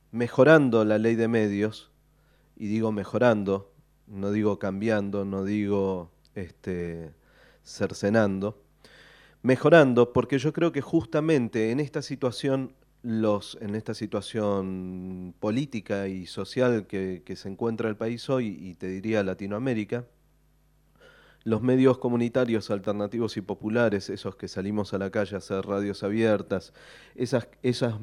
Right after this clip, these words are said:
esos medios que habilitan la palabra al vecino, que habilitan, eh, no porque los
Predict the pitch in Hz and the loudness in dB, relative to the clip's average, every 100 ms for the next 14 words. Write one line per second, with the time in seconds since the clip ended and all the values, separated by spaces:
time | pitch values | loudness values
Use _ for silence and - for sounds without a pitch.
0 | 123 117 120 110 131 139 139 135 127 123 | -8 -4 -2 2 4 4 2 0 -2 -2
1 | - - - 104 110 117 135 135 117 101 | -6 -20 -8 -2 0 0 0 0 2 0
2 | 107 113 117 113 - 104 98 98 - 143 | 2 4 4 2 0 -4 -2 -4 -4 -2
3 | 117 107 104 - _ _ _ - 104 101 | 0 -2 -4 -12 _ _ _ -4 -2 0
4 | 110 110 120 117 113 - _ - _ _ | -2 0 2 2 -2 -8 _ -20 _ _
5 | _ - 110 104 101 95 107 131 135 - | _ -6 0 2 2 2 2 2 0 -4
6 | 101 95 - | -6 -8 -14